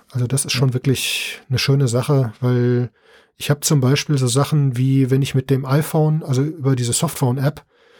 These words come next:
Speaker 2: Mhm.
Speaker 1: aufzeichne und die lokale Aufzeichnung davon benutze, und die muss ich benutzen, weil alles andere geht über W lan.
Speaker 2: Ja.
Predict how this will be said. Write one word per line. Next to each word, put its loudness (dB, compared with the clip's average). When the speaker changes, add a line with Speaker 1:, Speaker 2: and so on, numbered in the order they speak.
Speaker 2:
Mhm. 2
Speaker 1:
aufzeichne 2
und -2
die 2
lokale 0
Aufzeichnung -2
davon -2
benutze, -2
und -4
die 4
muss 2
ich -4
benutzen, 0
weil 2
alles -2
andere 2
geht 0
über 0
W 2
lan. -2
Speaker 2:
Ja. 2